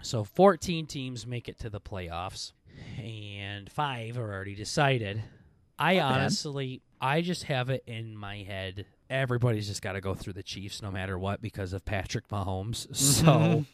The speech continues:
Speaker 1: even when the Chiefs aren't doing well, you still gotta go through Mahomes and them. So I really just don't give a shit. I think they're literally the team to beat for the Super Bowl every single year.
Speaker 2: Homies that stacked, huh?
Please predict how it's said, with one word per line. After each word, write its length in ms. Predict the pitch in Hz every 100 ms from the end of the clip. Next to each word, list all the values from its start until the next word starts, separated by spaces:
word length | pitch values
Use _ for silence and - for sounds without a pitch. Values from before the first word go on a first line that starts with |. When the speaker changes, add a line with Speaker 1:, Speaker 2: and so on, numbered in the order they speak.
| _ _ _ _ _ _
Speaker 1:
even 440 | - 139 139 147 143
when 180 | 135 127
the 140 | 120 - _ _ _
Chiefs 360 | - 127 123 -
aren't 280 | 123 120 113
doing 420 | 123 120 107 107
well, 480 | 104 117 151 175 -
you 140 | 135 131
still 300 | - 120 107
gotta 280 | 104 98
go 260 | 98 92 90
through 440 | - 92 80 90 - _ _ -
Mahomes 560 | 110 95 98 80 92 92
and 120 | 87
them. 340 | 85 95 104 -
So 520 | - - 92 95 95 -
I 80 |
really 340 | 117 120 123 120
just 200 | 107 -
don't 300 | 101 98 92 _ -
give 220 | - 101
a 60 | 98
shit. 320 | - 104 101 -
I 100 | 107
think 340 | - 110 104
they're 280 | 104 101 104 - 117 143
literally 460 | 110 101 101 101 101
the 120 | 95
team 280 | - 107 98
to 100 | 98
beat 340 | - 90 98 - _ _
for 140 | - 104
the 80 | 82
Super 340 | - 98 107
Bowl 240 | 101 98 -
every 300 | 104 104 101
single 420 | - 101 98 95
year. 360 | 92 92 95 117 - _ -
Speaker 2:
Homies 420 | 123 127 117 104
that 360 | 107 110 113 -
stacked, 520 | - 113 107 101 -
huh? 300 | 107 107 113